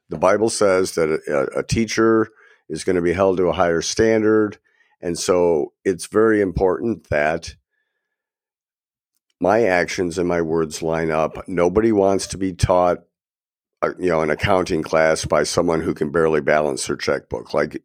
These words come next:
your actions and your words have to line up. And so in order to make sure that I'm doing that, not only do I have to consume God's word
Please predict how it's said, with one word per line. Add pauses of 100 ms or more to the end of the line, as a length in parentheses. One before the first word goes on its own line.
(100)
your
actions
and
your
words
have
to
line
up. (580)
And
so
in
order
to
make
sure
that (360)
I'm
doing
that, (720)
not
only
do
I
have
to
consume
God's
word